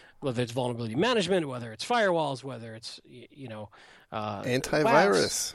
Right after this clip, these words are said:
Speaker 1: antivirus.
Speaker 2: Yep.
Speaker 1: <clears throat> And finally,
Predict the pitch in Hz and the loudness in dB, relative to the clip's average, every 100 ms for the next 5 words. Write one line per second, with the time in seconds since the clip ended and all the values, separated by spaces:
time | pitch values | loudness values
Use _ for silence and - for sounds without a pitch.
0 | - 139 143 143 123 202 208 185 165 110 | -8 -6 -2 0 2 4 4 2 0 -2
1 | 123 - - - - _ _ - 196 - | -4 -6 -14 -20 -20 _ _ -12 -4 -2
2 | 180 147 - - _ _ _ _ _ _ | -2 -4 -10 -20 _ _ _ _ _ _
3 | _ - - 160 147 - - 247 302 185 | _ -16 -6 -4 -4 -6 0 2 4 2
4 | 107 120 | 0 -10